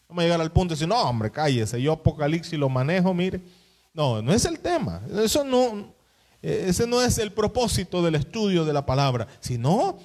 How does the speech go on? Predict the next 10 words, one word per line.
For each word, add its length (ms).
para 220
vivir 420
de 80
acuerdo 460
a, 20
a 160
lo 160
que 80
vayamos 340
conociendo. 580